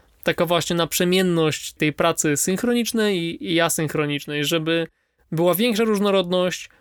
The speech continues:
żeby każdy mógł się w tym odnaleźć i żeby praca dosyć, dosyć sprawnie szła do przodu. No i to się wiąże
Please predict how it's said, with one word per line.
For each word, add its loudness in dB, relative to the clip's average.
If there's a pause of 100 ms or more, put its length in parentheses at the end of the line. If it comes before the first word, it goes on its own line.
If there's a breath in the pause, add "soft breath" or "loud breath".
(140 soft breath)
żeby 0
każdy 2
mógł 0
się -2
w -10
tym 0
odnaleźć 0
i 0
żeby 2
praca 0
dosyć, -4
dosyć -6
sprawnie 0
szła -2
do 0
przodu. -4 (1120)
No 2
i 0
to -2
się 0
wiąże 2